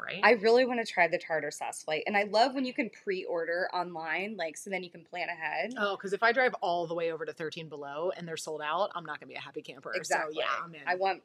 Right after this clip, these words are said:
Speaker 2: I wanna get my order in.
Speaker 1: Yeah, but what if you wanna drive even further than Thirteen Below?
Speaker 2: Okay, so there's Saint Michael's School, which offers fresh beer-battered cod loins, fresh cut fries, homemade mac and cheese, homemade coleslaw, homemade tartar sauce.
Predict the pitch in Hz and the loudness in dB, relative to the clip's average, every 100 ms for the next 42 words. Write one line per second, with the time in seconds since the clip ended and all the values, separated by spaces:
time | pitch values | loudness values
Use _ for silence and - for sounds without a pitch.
0 | - 175 175 170 165 160 - 156 147 - | -6 -4 -2 -2 -4 -4 -4 -4 -4 -4
1 | - - 175 - 196 214 262 349 339 302 | -6 -6 -4 -2 4 6 8 6 6 6
2 | 247 226 - 262 247 247 240 - 220 233 | 6 2 -4 -4 -2 0 -2 -2 -4 -4
3 | 185 - 170 175 165 156 165 156 170 - | -6 -8 -10 -10 -10 -12 -14 -12 -10 -10
4 | - 196 220 226 247 208 - 196 190 - | -12 -4 -2 -2 -2 -4 -2 -2 -2 -2
5 | 196 226 240 240 247 - - 294 220 165 | -4 2 0 2 -2 -4 -6 0 2 2
6 | 190 - 196 - 170 175 196 175 - - | 0 -2 -4 -2 -4 -2 -2 -2 -6 0
7 | 190 233 - 175 190 202 226 196 175 180 | 2 2 0 -10 -2 0 2 2 2 0
8 | 175 - 185 196 190 165 160 160 170 - | -4 -6 -2 -2 -2 -6 -6 -8 -12 -2
9 | 185 240 - 320 - - 202 180 180 180 | -2 -2 -4 -6 -4 -2 2 2 2 -2
10 | 175 - - 196 247 269 214 208 233 214 | -6 -14 -6 -4 -2 -2 -2 -2 -4 -8
11 | - 170 165 165 _ _ _ 220 269 311 | -6 -4 -4 -6 _ _ _ -4 -2 -2
12 | - 262 247 - 254 247 247 185 190 214 | -2 0 0 -2 0 2 0 -2 -6 -6
13 | 190 190 185 - 185 175 170 175 - | -4 -2 -2 -2 0 2 2 0 -6